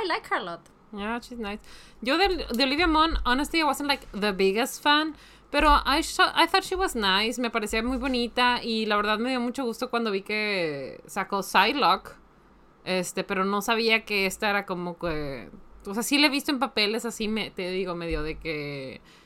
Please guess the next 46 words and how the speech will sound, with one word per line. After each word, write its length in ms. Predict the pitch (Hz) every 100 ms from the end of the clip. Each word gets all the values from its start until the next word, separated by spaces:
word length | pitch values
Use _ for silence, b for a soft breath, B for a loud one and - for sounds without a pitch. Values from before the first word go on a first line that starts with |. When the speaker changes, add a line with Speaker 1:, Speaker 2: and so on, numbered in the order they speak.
| B B -
Speaker 2:
"Ooh, 360 | 311 302 262 220
I'm 140 | 214 208
the 80 | 190
cool 300 | 285 269 220
girl, 500 | 214 185 170 160 160
not 220 | 233 240
like 220 | 226 202
other 200 | 214 190 170
girls, 320 | 156 147 147
fuck 240 | 254 247
other 200 | 220 202 165
girls", 480 | 185 160 120 151 -
pero, 360 | 165 160 151 135
pues, 280 | 147 147
Speaker 1:
No 100 | 277
sabías 260 | 294 294 554
que 80 | 285
esto 140 | 277
era 120 | 262
una 140 | 247 233
agenda. 520 | 190 208 202 180 156 - -
Speaker 2:
Ajá, 640 | 175 165 143 170 147 117 -
o 80 | 165
sea, 300 | 170 156 147
Speaker 1:
Que 340 | 160 220 214 208
a 140 | 180
propósito... 920 | - 202 - 233 226 240 220 - 190 175
y 100 | 170
es 60 |
Speaker 2:
y 40 | 208
me 80 | -
Speaker 1:
como, 220 | 233 220
Speaker 2:
causó 280 | 208 190 202
mucho 220 | 208 240
Speaker 1:
"Ajá". 180 | 220 -
Speaker 2:
in-, 60 | 202
impacto 300 | 190 185 196
ver 140 | 185 -
toda 280 | 180 165
esta 600 | 165 - 175 160 131 113 -
review 360 | 180 185 202 175
que 120 | 196
le 140 | 175
hizo 420 | 156 214 - 190 185 - - - - -
a 180 | 165
Speaker 1:
Sí. 60 | 147